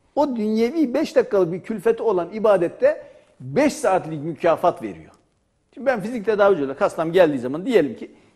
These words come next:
dizlerini, hareket açıklığını, e, incelemek için muayene ediyorum. Bazen genç hasta oluyor. Hareketlerine bakıyorum. Ya Allah Allah, dizi katlanmıyor. O yaşta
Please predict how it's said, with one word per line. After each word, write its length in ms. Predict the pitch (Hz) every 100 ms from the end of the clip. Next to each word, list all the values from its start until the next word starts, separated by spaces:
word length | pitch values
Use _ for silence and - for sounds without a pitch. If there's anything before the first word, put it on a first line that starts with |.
| 220
dizlerini, 500 | 214 170 160 214 233 - _ -
hareket 360 | 180 185 165 - -
açıklığını, 580 | - - 160 147 135 147 -
e, 640 | 147 147 147 147 147 147 175
incelemek 400 | 180 180 147 131
için 140 | -
muayene 420 | 269 240 233 240 220
ediyorum. 340 | 139 113 254 - _ _ _ _ _ _ _ _ _ _ -
Bazen 520 | 294 302 277 277 294 - - _ 285
genç 320 | 302 294 - _ _
hasta 520 | - 233 - - 233
oluyor. 440 | 180 127 139 262 - - _ _ _ _ -
Hareketlerine 640 | 220 233 254 254 240 254
bakıyorum. 440 | 247 262 240 214 285 - - _
Ya 100 | 139
Allah 280 | 185 233 160
Allah, 220 | 117 139
dizi 160 | 214 302
katlanmıyor. 640 | 254 269 285 294 208 101 - _ _ _ _ _
O 100 | 302
yaşta 500 | 349 247 - 156 247